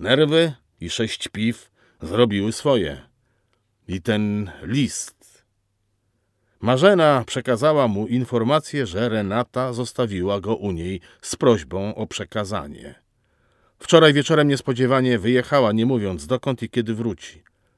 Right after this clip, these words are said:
Była jakaś dziwna, jakby nieobecna, zamknięta w sobie. Z jej babcią jak zawsze jest trudny kontakt. Zauważył, że z Renią było coś nie tak od dłuższego czasu.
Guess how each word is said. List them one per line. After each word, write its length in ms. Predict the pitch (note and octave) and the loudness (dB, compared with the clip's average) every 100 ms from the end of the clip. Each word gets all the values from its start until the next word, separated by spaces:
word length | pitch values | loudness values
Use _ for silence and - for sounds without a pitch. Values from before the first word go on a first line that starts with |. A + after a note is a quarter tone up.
| _ _ | _ _
Była 260 | F2+ D#3 E3 | -2 2 4
jakaś 460 | D3+ - C3+ A#2+ - | 2 2 -2 -2 -8
dziwna, 440 | A2 E3 G2+ D#2+ | -6 -4 -4 -6
jakby 320 | F2 D#2+ F2 | -6 -6 -8
nieobecna, 800 | F#2 G#2 A2 C#3 - D2+ C#2 C#2 | -4 -4 -2 -4 -6 -12 -14 -14
zamknięta 600 | D2+ F#2+ E2+ B2+ A#2 D2+ | -12 -12 -6 -6 -4 -8
w 60 | - | -14
sobie. 360 | - C#2 D2+ - _ - _ - | -14 -14 -14 -16 _ -20 _ -18
Z 120 | D2 | -4
jej 240 | A2 A#2+ | 4 4
babcią 340 | G#2 C3+ - D3+ | 6 0 0 -2
jak 160 | C#3 | 0
zawsze 400 | D3+ D#3+ - A#2+ | 0 -2 -2 -4
jest 360 | D#2+ - - - | -4 -8 -18 -18
trudny 360 | E2 F#2 F#2 | -12 -10 -10
kontakt. 680 | F2+ G2 E2 - - - - _ _ _ _ _ _ _ _ _ _ | -10 -12 -12 -16 -20 -20 -20 _ _ _ _ _ _ _ _ _ _
Zauważył, 540 | - C3 D#3+ G#3 F#3 | 0 2 6 4 4
że 220 | C3 C3+ A#2+ | 2 2 0
z 80 | |
Renią 360 | A#2 F#3 F#3+ D#3+ | 0 0 2 2
było 260 | E3+ D#3+ A#2 | 2 2 0
coś 400 | - E2+ - G2 | -2 -10 -12 -8
nie 160 | G#2 | -8
tak 480 | F2 G#2+ D#2 - - | -4 -4 -4 -8 -16
od 160 | E2+ F2+ | -12 -10
dłuższego 580 | G#2 A#2 - G#2 C#2+ | -8 -8 -4 -4 -6
czasu. 540 | - A2 D#2+ - - | -8 -8 -8 -14 -20